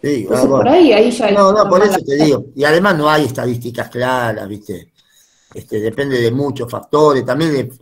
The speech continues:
Speaker 1: factor asa del equipo quirúrgico, ¿viste? Eh, vos lo sabés, ¿viste?
Speaker 2: Sí.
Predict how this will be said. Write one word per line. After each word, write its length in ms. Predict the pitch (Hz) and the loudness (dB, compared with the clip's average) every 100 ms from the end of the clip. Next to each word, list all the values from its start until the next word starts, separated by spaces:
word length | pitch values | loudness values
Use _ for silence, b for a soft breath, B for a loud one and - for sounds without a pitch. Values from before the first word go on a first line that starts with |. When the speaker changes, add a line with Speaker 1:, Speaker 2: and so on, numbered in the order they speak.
| - | -10
Speaker 1:
factor 480 | 123 120 - 147 147 | -8 -4 0 0 2
asa 440 | 151 160 - 135 | 0 0 -4 -4
del 180 | 123 113 | -4 -4
equipo 360 | 107 135 107 107 | -6 -8 -10 -8
quirúrgico, 840 | 113 151 156 139 120 120 117 113 | -2 2 4 4 0 -4 -8 -6
¿viste? 380 | 131 147 110 - _ _ _ _ _ _ | -6 -8 -10 -12 _ _ _ _ _ _
Eh, 320 | - 92 95 | -12 -10 -4
vos 160 | 135 156 | 0 0
lo 80 | 131 | 0
sabés, 680 | 117 127 139 120 101 - | -2 -2 0 -2 -4 -10
¿viste? 360 | 104 - - 104 | -16 -16 -16 -8
Speaker 2:
Sí. 320 | 220 202 - | -6 -4 -8